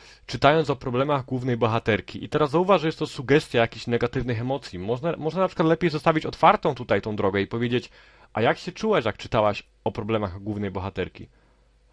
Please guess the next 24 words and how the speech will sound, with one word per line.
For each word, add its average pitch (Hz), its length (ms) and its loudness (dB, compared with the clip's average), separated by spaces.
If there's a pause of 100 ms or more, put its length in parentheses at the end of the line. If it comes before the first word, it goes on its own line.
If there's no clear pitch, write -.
Albo 110 240 2
czy - 140 -6
utożsamiałaś 151 680 -2
się 107 80 -10
z - 20 -10
bohaterką, 101 520 -4
albo 101 200 -2
czy 123 120 -4
przeżywałaś 127 720 4 (300)
te 120 160 4
emocje 120 440 0
razem 107 240 0
z 92 40 -14
bohaterką. 95 600 -6 (960)
A 120 80 2
to 156 80 -2
już 170 100 0
jest 185 100 -4
taka 170 180 0
sugestia 143 560 0
takich 131 320 -4
negatywnych 127 520 -2
emocji, 120 380 -2
aczkolwiek, 165 480 -4